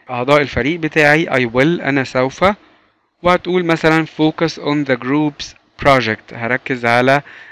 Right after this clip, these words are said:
ال-، المشروع بتاع الجماعة أو المجموعة بتاعتنا. "Communicate my idea and thoughts"، وهوصل آرائي وأفكاري. "Work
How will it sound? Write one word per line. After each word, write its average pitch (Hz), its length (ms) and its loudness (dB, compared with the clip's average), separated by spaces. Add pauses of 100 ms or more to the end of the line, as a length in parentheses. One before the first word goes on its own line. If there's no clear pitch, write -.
(140)
ال-، 123 320 -2
المشروع 113 640 0
بتاع 131 440 0
الجماعة 117 640 0
أو 113 220 -2
المجموعة 110 480 -4
بتاعتنا. 151 540 2 (800)
"Communicate 165 760 4 (140)
my 147 240 2
idea 151 640 4 (760)
and 139 320 4 (280)
thoughts"، 143 520 -2 (120)
وهوصل 139 720 -2
آرائي 135 600 0
وأفكاري. 123 720 0 (680)
"Work 180 420 6